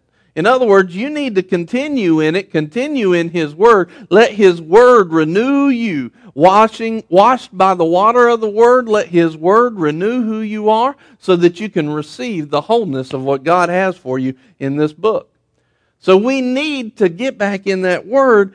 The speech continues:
We need to spend time with God, hear from the Holy Spirit, let the Holy Spirit confirm these things. Now, I can tell you a lot of times what will happen when you're hearing somebody, if you're born again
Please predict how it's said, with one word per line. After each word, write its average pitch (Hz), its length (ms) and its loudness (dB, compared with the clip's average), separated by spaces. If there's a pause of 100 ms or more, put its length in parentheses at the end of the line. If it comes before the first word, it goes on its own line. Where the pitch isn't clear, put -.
(140)
We 233 160 -2
need 269 420 -4
to 185 120 -6
spend 247 440 -6
time 185 320 -2
with 170 200 -6
God, 190 340 0
hear 254 340 -4
from 190 240 -4
the 180 80 -4
Holy 175 240 -2
Spirit, 196 420 -4
let 214 200 -2
the 233 60 -8
Holy 226 200 0
Spirit 226 440 -4
confirm 220 640 -4
these 147 280 -6
things. 147 420 -10 (400)
Now, 196 200 4
I 247 80 4
can 202 240 0
tell 226 260 2
you 196 180 0
a 156 40 2
lot 185 260 2
of 226 120 2
times 175 360 -4
what 170 140 2
will 160 80 2
happen 185 500 -4 (200)
when 156 180 -4
you're 190 160 -2
hearing 196 340 -2
somebody, 190 640 -2 (200)
if 139 160 -6
you're 202 180 4
born 240 360 4
again 135 540 -6